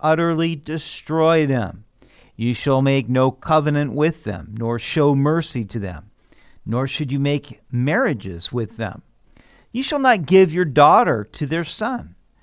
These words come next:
nor take their daughter for your son. For they will turn your sons away from following me to serve other gods. So the anger of the Lord will be aroused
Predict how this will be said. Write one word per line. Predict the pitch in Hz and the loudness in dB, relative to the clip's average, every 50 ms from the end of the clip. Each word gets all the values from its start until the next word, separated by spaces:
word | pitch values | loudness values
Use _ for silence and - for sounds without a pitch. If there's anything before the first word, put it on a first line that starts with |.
| _ _ _ - | _ _ _ -6
nor | - 208 226 | -2 -2 -2
take | 220 - - 208 208 - - | -2 -2 -4 -4 -4 -6 -6
their | 190 180 | -6 -6
daughter | 143 117 - 147 135 147 156 156 156 160 160 160 - _ _ _ | -6 -2 2 4 6 8 8 6 6 4 2 0 -4 _ _ _
for | - - - 170 | -16 -8 -4 -4
your | 175 165 175 196 220 226 | -2 0 2 2 2 2
son. | 214 - - 131 110 98 92 - - _ _ _ _ _ _ _ _ _ _ - - - - | 0 -2 -6 -6 -6 -6 -8 -12 -18 _ _ _ _ _ _ _ _ _ _ -20 -20 -20 -14
For | - 185 | -6 0
they | 190 220 240 | 4 4 4
will | 254 240 233 | 4 4 0
turn | - - - 202 202 - 226 220 226 233 226 214 | -2 -4 -10 -8 -6 -2 0 2 2 2 4 2
your | 202 202 202 208 | 4 4 2 2
sons | 202 - - - - 190 185 190 196 190 175 - | 0 -2 -4 0 2 4 4 4 2 0 -2 -2
away | - 185 185 175 160 165 165 160 165 165 165 | 0 2 2 4 4 6 6 6 4 4 2
from | - - 175 170 165 | -2 -4 -4 -4 -4
following | - - - - - 180 196 214 247 254 240 226 208 180 165 151 | -6 -8 -6 0 4 6 6 8 8 8 8 6 6 4 4 2
me | 139 127 120 110 104 | 2 2 0 -2 -4
to | - 147 143 | -6 -8 -10
serve | - - - 202 196 196 190 | -8 -6 -2 0 0 0 0
other | 165 185 202 208 | 0 0 2 2
gods. | 202 170 196 196 214 254 247 196 123 104 101 - - - _ - - - _ _ _ - | 2 4 4 4 6 6 4 4 2 0 -4 -10 -18 -20 _ -20 -20 -20 _ _ _ -16
So | - - 117 110 | -10 -6 -6 -4
the | 113 127 - - | -4 -4 -6 -8
anger | - 139 139 156 185 180 139 123 113 110 | -6 -2 0 2 2 2 2 2 0 0
of | 104 101 98 | -2 -2 -2
the | 120 | -2
Lord | 117 117 117 123 127 131 127 | 0 0 2 2 2 2 0
will | 127 143 147 | 0 0 0
be | 135 151 160 165 | 0 0 0 0
aroused | 165 151 135 135 135 151 196 240 214 147 92 73 76 - - - - | 0 2 4 4 6 6 6 6 6 6 4 0 -8 -14 -16 -18 -18